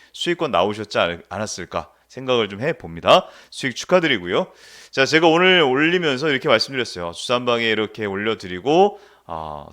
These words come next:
두 시 삼십 분이죠. 위고비 관련주 대표 세 종목이다. 블루엠텍 같은 경우는 우리가 이미 삼십 프로가 넘게 수익 챙겨놨던 종목, 이만 오천 원에서 전량 엑시트. 어, 욕심 부리면 좀 더 가져간다 말씀드려왔죠.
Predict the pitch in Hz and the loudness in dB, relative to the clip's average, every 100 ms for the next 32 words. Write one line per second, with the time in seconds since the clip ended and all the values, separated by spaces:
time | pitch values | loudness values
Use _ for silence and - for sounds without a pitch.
0 | _ - 143 147 180 165 - 165 104 113 | _ -8 -4 0 0 -2 -6 -4 -4 -4
1 | 110 135 151 147 135 131 117 104 117 110 | -2 0 2 2 2 -2 -6 -12 -10 -10
2 | 156 185 156 98 90 120 151 185 - 180 | -8 -8 -8 -8 -8 -2 0 0 0 -4
3 | - 165 160 151 117 123 120 - - - | -4 -4 -4 -4 -2 0 0 -2 -18 -6
4 | 113 127 160 185 - 160 151 104 107 135 | -4 -2 -6 -10 -10 -4 -2 -2 -4 -4
5 | 123 151 127 156 165 123 127 107 98 101 | -6 -6 -10 -8 -6 -6 -6 -12 -10 -8
6 | 98 143 135 104 139 135 107 107 107 85 | -2 0 0 -2 -4 -6 -4 -4 -4 -6
7 | - - 87 73 _ _ - 90 120 175 | -10 -16 -18 -18 _ _ -12 -6 -4 -2
8 | 156 143 135 151 147 - 101 92 78 73 | -2 -2 -4 -6 -8 -10 -10 -10 -12 -16
9 | - 90 - 107 98 71 - 143 | -12 -10 -8 -6 -4 -4 -6 -8